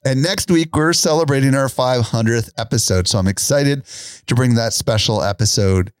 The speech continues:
to you. Is your blog missing out on valuable Google search traffic?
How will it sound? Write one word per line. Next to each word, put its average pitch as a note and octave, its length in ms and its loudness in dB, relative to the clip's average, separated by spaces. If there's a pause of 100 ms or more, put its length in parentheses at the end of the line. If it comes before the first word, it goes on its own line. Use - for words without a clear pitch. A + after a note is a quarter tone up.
(140)
to A2 100 0
you. G2+ 320 2 (580)
Is D#3 180 -2
your F3+ 80 0
blog F#3+ 360 0
missing E3 300 0
out A#2 180 0
on G#2 160 0
valuable G#2 480 0
Google G#2 400 0
search F#2+ 340 -2
traffic? F#2 560 -4